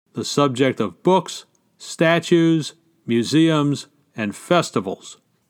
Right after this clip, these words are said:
If you know the Johnny Appleseed story, you've already caught on that Tin Caps is in his honor. He was known for wearing his tin cooking pot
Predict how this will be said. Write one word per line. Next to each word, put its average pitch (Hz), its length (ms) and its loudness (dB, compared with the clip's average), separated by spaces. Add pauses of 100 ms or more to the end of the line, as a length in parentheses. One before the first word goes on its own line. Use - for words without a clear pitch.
If 139 180 -2
you 139 120 0
know 202 240 4
the 135 120 2
Johnny 160 440 2
Appleseed 147 640 0
story, 127 640 2 (320)
you've 139 220 0
already 160 400 4
caught 165 380 2
on 160 280 4
that 120 240 -2
Tin 214 260 4
Caps 131 440 0
is 120 160 0
in 135 160 2
his 131 320 2 (100)
honor. 175 440 0 (200)
He 151 160 -4
was 123 240 2
known 175 320 4
for 139 160 2
wearing 165 440 2
his 120 260 0
tin 185 500 0
cooking 165 440 -2
pot 151 380 0